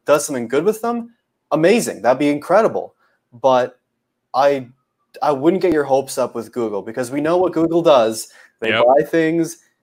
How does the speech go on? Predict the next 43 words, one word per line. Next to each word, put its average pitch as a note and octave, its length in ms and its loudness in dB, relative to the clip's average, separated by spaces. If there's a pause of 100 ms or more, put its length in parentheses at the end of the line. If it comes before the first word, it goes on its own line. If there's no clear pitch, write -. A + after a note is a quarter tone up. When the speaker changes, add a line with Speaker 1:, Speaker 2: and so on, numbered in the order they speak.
(220)
Speaker 1:
they A2 520 0
play E3 240 2
around E3 200 6
with F3 120 0
it, G#3 140 0 (300)
and B2 120 -8
then A2+ 80 -8
they G#2+ 140 -6
throw F3 380 2
it F#3+ 60 6
away C3 280 2 (420)
when B2+ 140 -6
they B2 100 -2
get B2+ 180 0
bored B2 220 0
with G#2 160 -12
it. - 160 -8
So A#2+ 440 -2 (580)
it - 60 2
would A#3 100 2
be C4 120 -2
a B3 60 0
shame F#3+ 340 -2
to C3 100 -6
see, D#3 140 -4
like, C3+ 140 0
a B2 40 0
little D3+ 220 0
Canadian E3 340 -2
company D#3 320 -6
that A#2 80 -6
had A#2 120 -2
a A#2+ 60 -2
really D3+ 360 -2
cool, D#3 340 -2
but, C#3 200 -8 (100)
like, B2+ 280 -8
really E3 180 2
cool D#3 260 -4
concept C3+ 720 -4 (380)
just - 460 -6
be B2+ 240 -6 (460)
forgotten B2 640 0